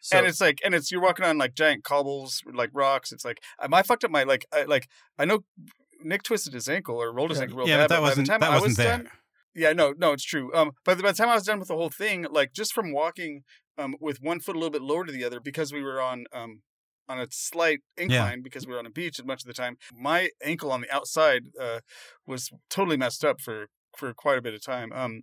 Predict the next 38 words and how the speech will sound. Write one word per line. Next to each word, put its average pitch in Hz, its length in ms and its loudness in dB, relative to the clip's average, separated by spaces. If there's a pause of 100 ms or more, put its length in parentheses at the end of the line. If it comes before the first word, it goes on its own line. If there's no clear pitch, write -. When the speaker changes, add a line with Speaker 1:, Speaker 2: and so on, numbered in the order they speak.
Speaker 2:
afterwards. 120 560 -4
And 156 160 -2
it 151 100 -2
hurt, 196 220 4
well, 190 120 6
it 170 40 6
hurt 190 180 4
then 135 160 4
at 104 80 -12
least. 104 320 -10
Uh, 139 220 4 (300)
one 196 240 0
thing 240 140 -4
about 233 160 2
that 180 120 0
experience 208 340 -4
is 143 80 -8
that 139 180 -2
because 180 400 -2
you're 147 380 -2 (720)
putting 202 200 -2
yourself 160 340 0
in, 131 120 -4
like, 123 220 -2
not 165 160 0
this 135 120 -10
danger, 143 320 -2
but 135 140 -6
it's 165 200 -10
really 247 200 0
humbling 160 420 -2
and 120 240 -12
that, 135 160 0
like, 127 240 -4
you're, 135 280 -4 (420)
you 151 160 -8
realize, 170 500 2
like, 127 220 -2